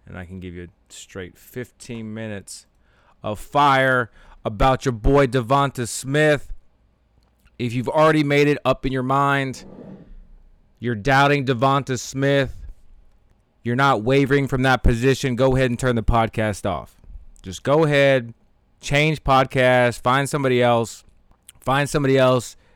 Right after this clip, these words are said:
that follows your core beliefs because you're not willing to change. I don't wanna try to convince you that Devonta Smith could be a superstar staring us in the face, and we're too damn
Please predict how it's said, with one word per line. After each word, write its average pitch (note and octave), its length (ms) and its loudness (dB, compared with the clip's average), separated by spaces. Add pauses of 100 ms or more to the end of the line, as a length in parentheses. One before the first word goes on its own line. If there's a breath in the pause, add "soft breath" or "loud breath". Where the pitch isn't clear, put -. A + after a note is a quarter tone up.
that G#2+ 200 -4
follows C3+ 400 2
your B2+ 100 0
core C#3+ 280 0
beliefs B2+ 520 0
because A2 320 -4
you're G#2 80 -6
not B2 280 0
willing B2 240 0
to G#2 120 -10
change. C3+ 720 -4 (760)
I G2+ 100 -2
don't C3 400 0
wanna A#2+ 160 -2
try A#2 300 0
to A#2+ 60 -2
convince A2+ 500 -6
you A2 260 -4 (280 soft breath)
that G2+ 200 -8
Devonta A#2+ 500 0
Smith A#2 640 -2 (320)
could G#2+ 160 -4
be G#2 120 -2
a G2 40 -4
superstar C3+ 840 2
staring D3+ 480 0
us C#3+ 160 -2
in A#2 100 -6
the A2+ 100 -8
face, C#3 580 -2 (420)
and A2+ 240 -4
we're G2+ 120 -4
too F#3+ 480 2
damn C#3+ 760 -2